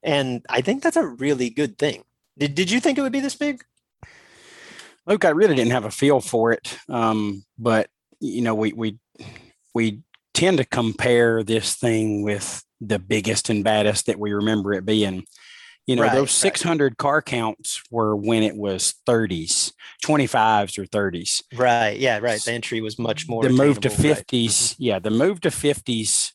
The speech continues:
Speaker 2: uh, I think this car count is, it's not quite where it was, but it's probably within a hundred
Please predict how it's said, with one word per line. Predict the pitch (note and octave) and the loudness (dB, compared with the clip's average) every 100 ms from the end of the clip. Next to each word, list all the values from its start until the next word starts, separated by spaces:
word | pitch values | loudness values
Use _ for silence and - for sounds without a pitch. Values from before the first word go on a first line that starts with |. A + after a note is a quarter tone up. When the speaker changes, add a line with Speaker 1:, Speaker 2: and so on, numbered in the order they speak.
| - | -4
Speaker 2:
uh, | A2+ G2+ | -2 0
I | G#2+ A2+ - | 0 -2 0
think | C#3+ E3+ - | -2 -2 -4
this | A2 - | -4 -4
car | - - A2+ | -4 0 0
count | A#2+ A#2+ G#2 G2 - - | 0 -2 -2 -4 -10 -4
is, | G#2 G2 F2+ - - - - - _ _ | 0 0 -2 -2 -4 -8 -20 -20 _ _
it's | A2 - | -2 0
not | C3 - | -2 -2
quite | - D3+ G#3 | 2 2 2
where | F#3+ F#3 | 0 0
it | |
was, | F3+ G3 G3 - | 2 2 0 -4
but | A#2+ A2+ - _ _ _ _ | 0 0 0 _ _ _ _
it's | F#3+ - | -6 -6
probably | - G3+ D3 C#3 | -6 -4 0 2
within | A#2+ A#2+ C3 | 2 2 0
a | F#2 | 0
hundred | C#3+ G#3 C#3 C#3 D3+ | 0 0 0 -2 -6